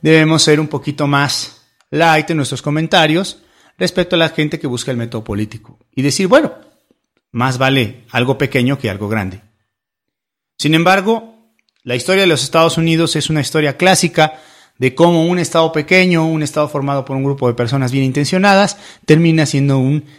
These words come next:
imperio que logra tirar una bomba atómica. O sea, el único gobierno que ha logrado tirar una bomba atómica en una población civil y que ha luchado cinco guerras,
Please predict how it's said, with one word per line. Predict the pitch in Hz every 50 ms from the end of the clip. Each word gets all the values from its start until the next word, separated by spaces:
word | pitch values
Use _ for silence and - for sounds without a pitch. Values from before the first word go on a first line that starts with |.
| _ _ _ _ _ _
imperio | - 139 139 131 - 151 143 139 135 135 135
que | - 120
logra | 113 117 123 123 120
tirar | 120 113 117 117 117
una | 120 117
bomba | 110 107 110 120 117 110
atómica. | 110 113 113 107 107 - - 120 117 117 - - - _ _ _ _ _ _ _ _ _ _ _ 123
O | -
sea, | - 110 104 101 95 - -
el | 113 110 120
único | 139 156 151 143 - 123
gobierno | 104 117 110 120 127 127 131 131 123 -
que | 123
ha | 113
logrado | 113 110 113 110 110 110
tirar | - 110 104 104 104
una | 104 104 101
bomba | 98 101 104 101
atómica | 98 - 127 113 107 107 - 135 139 151 - - _ _ _ _ _ _ _ _ _ _ _ _ _ _ _ _ _ _ _ _ _ _ _ _ -
en | - 123 127
una | 131 131 120 -
población | 123 123 113 101 92 123 120 117
civil | - 139 139 160 156 139 165 202 - - - _ _ _ _ _ _
y | - 120 110
que | - 120 113 117
ha | 120 120 120 117 107 104 - - _ _ _ _ _ -
luchado | - 107 113 113 - - 127 127 127 127 117 101 - - - _ _ _ _ _ _ _ -
cinco | - - 135 131 135 - 135 113
guerras, | 123 139 143 175 202 220 - - - - _ _